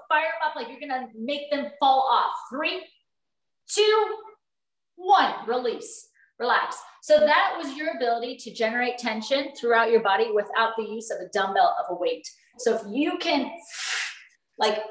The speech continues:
I'm doing these archer rows and I am pulling the, uh, imaginary air, I'm totally exhausting myself. Again, you can always make those modifications. Do I supply those in this workout? This is not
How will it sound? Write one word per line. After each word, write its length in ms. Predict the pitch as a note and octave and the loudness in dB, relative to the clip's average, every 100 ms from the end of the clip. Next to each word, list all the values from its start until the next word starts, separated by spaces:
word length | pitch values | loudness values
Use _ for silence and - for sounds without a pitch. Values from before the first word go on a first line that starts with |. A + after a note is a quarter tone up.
| - | -2
I'm 220 | B3 C#4+ | 2 2
doing 160 | D#4 D4+ | 0 -2
these 160 | D4 | 0
archer 320 | D4 C#4 - C4 | 2 2 0 2
rows 300 | C4 C4+ C4+ | 2 2 0
and 100 | A3+ | -2
I 140 | G3+ C4 | 0 0
am 160 | C4 | 0
pulling 380 | - D4+ D4 C#4+ | -4 -4 -2 -2
the, 240 | C4 B3 - _ _ _ _ _ _ - | -6 -10 -14 _ _ _ _ _ _ 0
uh, 220 | G4+ C#4 - - - - | 2 2 -2 -10 -20 -12
imaginary 680 | A3+ B3 B3+ B3+ B3+ A#3 A3+ | -4 0 0 0 2 2 0
air, 340 | C#4 C#4 A3+ - - - | 0 2 2 0 -10 -18
I'm 100 | A3 | -18
totally 300 | - E4 D4+ | -14 -12 -12
exhausting 480 | G3+ C#4 D#4+ - A#3+ | -8 -4 -4 -4 -6
myself. 400 | G3 - G3 G3 - - - | -6 -2 -2 -2 -6 -14 -4
Again, 400 | A#3 A3 F3+ - | 0 0 -2 -6
you 140 | A3+ C4+ | -6 -2
can 100 | C4 | 0
always 220 | B3+ A#3+ | 0 0
make 160 | A#3 | 0
those 160 | A3 G#3 | 0 0
modifications. 800 | G3+ G3 G3+ G#3 G3 F3 - _ _ F3+ | 0 -2 -2 -4 -4 -10 -14 _ _ 2
Do 140 | A#3+ | 6
I 120 | A#3+ | 6
supply 440 | A3+ A#3+ B3+ B3+ C4+ | 6 2 4 4 4
those 280 | C4 B3 - - _ _ - | 4 2 -2 -12 _ _ -2
in 220 | C4 C4 | 2 4
this 200 | C4 B3+ | 4 0
workout? 460 | C4 B3+ C4 B3+ A#3+ - - - _ _ _ _ _ | -2 -4 2 2 2 -4 -14 -20 _ _ _ _ _
This 180 | A3 A3 | -4 -4
is 100 | A3+ | -2
not 260 | A3+ A3+ | 0 2